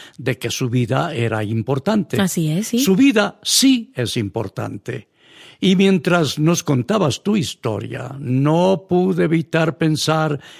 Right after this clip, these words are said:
Speaker 1: en Efesios capítulo dos, versículo ocho, que dice, "Por gracia ustedes han sido salvados por medio de la fe".
Speaker 2: Amén.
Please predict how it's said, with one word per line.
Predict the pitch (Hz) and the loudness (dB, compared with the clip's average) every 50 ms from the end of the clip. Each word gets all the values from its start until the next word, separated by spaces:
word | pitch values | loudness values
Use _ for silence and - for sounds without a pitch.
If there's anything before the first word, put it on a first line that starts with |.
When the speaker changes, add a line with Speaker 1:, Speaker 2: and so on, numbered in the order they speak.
| - - _ - | -20 -20 _ -2
Speaker 1:
en | - 156 151 147 | 0 2 4 4
Efesios | 151 139 - - 165 175 160 - - 170 170 170 156 - | 4 2 2 2 2 2 2 2 2 2 2 2 0 -2
capítulo | - _ - 123 120 - - 131 120 - 156 165 165 165 165 | -6 _ -6 -6 -6 -4 -4 -6 -6 -4 0 2 2 4 4
dos, | 175 185 175 170 175 170 - - - - - - _ - | 4 4 4 4 2 0 -2 -6 -12 -14 -20 -20 _ -16
versículo | - 120 113 110 104 98 - - 127 - - 143 135 139 147 165 | -10 -6 -6 -6 -6 -6 -6 -6 -6 -4 -2 0 2 4 4 4
ocho, | 185 180 151 - - 190 165 - | 4 2 0 0 -2 -2 -2 0
que | - 143 | 0 2
dice, | 143 208 185 - - 160 160 156 156 - _ _ - - - _ _ _ _ _ | 2 2 2 2 2 0 0 -2 -2 -8 _ _ -20 -20 -20 _ _ _ _ _
"Por | - 165 160 151 139 | 0 2 2 2 2
gracia | 120 123 165 190 220 220 - - - 208 214 202 202 214 226 | 2 2 2 4 2 2 0 -2 0 0 0 0 -2 -4 -6
ustedes | 202 143 123 110 - - - 185 190 175 180 170 - | -6 -4 -4 -4 -2 -2 0 0 2 2 2 0 0
han | 143 120 110 104 | 0 -2 -2 -2
sido | - - 175 180 170 160 | -2 -2 0 0 0 0
salvados | 120 - 117 101 98 95 127 170 180 156 165 170 165 135 - - - - - _ _ _ | 0 -2 -4 -4 -2 0 0 2 2 2 0 0 -2 -2 -6 -10 -16 -20 -20 _ _ _
por | - 113 104 95 | -6 -6 -4 -4
medio | 95 113 139 160 165 135 147 151 151 | -2 0 2 2 2 2 2 2 2
de | 123 151 151 | 2 2 0
la | 151 139 | 0 0
fe". | - 190 190 135 - - - | 0 0 0 0 -2 -6 -6
Speaker 2:
Amén. | - 196 180 160 156 151 160 151 139 | -2 -2 0 0 2 2 2 0 -2